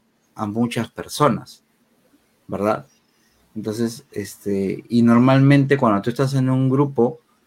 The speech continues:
este, en muchas de las oportunidades estos grupos están formados, o los grupos en los que tú estás, eh, son grupos que están conformados por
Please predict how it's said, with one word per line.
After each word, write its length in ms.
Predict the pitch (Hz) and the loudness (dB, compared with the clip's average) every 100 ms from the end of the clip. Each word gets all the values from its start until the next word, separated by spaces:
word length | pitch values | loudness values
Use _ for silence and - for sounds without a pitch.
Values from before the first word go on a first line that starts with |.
| _ _ _ _ | _ _ _ _
este, 1040 | 101 95 - _ 92 90 87 90 82 135 _ _ _ _ _ _ _ _ _ _ _ _ _ _ _ _ _ _ _ _ _ | -12 -12 -20 _ -10 -8 -10 -12 -14 -20 _ _ _ _ _ _ _ _ _ _ _ _ _ _ _ _ _ _ _ _ _
en 180 | 110 107 | -4 2
muchas 1040 | 127 214 220 139 123 120 - - - - | 4 4 4 2 2 0 -6 -12 -14 -8
de 140 | 110 107 | -2 0
las 200 | 101 104 | -2 -4
oportunidades 720 | 101 101 107 107 110 143 143 | -8 -8 -6 -4 0 0 0
estos 200 | 139 127 | -2 -4
grupos 260 | 127 139 123 | -4 -4 -4
están 280 | 120 117 - _ _ | -4 -4 -10 _ _
formados, 640 | - 107 104 123 117 123 110 | -4 -2 2 2 2 0 -2
o 40 | |
los 120 | 98 104 | -2 -2
grupos 240 | 120 131 | -2 -2
en 80 | 117 | -4
los 80 | 107 | -4
que 60 | |
tú 80 | 117 | -6
estás, 340 | 123 139 165 - - - _ - - | 0 0 0 -12 -20 -20 _ -20 -10
eh, 280 | - 107 107 | -6 -4 -4
son 160 | 120 120 | -2 0
grupos 440 | 131 147 160 - - - - | 0 2 0 -2 -20 -20 -16
que 60 | 110 | -8
están 180 | 117 120 | -4 -2
conformados 560 | 127 113 110 127 127 | 0 2 4 4 2
por 440 | 135 127 127 123 | 4 4 4 0